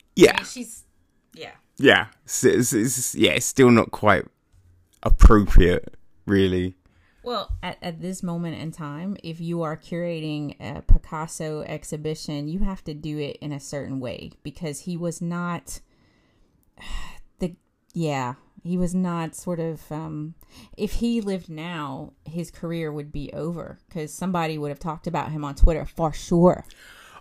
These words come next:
Speaker 1: Oh, he would have been hashtagged. <laughs> Yeah, but he, he
Speaker 2: Yeah.
Speaker 1: definitely would have been hashtagged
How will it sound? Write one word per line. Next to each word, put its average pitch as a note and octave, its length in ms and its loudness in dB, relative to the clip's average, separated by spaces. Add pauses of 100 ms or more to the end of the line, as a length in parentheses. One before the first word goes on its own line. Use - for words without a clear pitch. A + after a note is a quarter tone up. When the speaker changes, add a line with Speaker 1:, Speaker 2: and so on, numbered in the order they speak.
(140)
Speaker 1:
Oh, B2+ 280 12
he A#2+ 200 10
would C3 120 12
have F#2+ 80 4
been F2+ 140 6
hashtagged. F#2 1200 4 (140)
<laughs> - 140 -12
Yeah, F#2+ 280 6 (180)
but B2 180 4
he, A#2+ 360 8
he A2+ 160 8 (240)
Speaker 2:
Yeah. G#2+ 120 -2
Speaker 1:
definitely A#2 340 6
would G#2 140 4
have G2 100 0
been G2+ 160 4
hashtagged F2+ 720 0